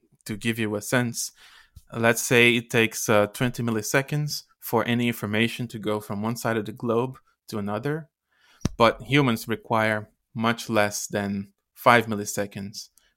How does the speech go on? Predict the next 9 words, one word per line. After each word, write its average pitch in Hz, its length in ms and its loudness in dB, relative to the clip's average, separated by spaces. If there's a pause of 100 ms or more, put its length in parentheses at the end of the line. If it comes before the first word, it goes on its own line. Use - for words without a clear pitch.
feedback 104 680 -4
time 101 400 -6 (220)
in 107 160 -8
order 104 180 -4
for 101 160 -8
you 101 180 -8
to, 101 420 -12 (440)
um, 107 420 0
really 113 460 0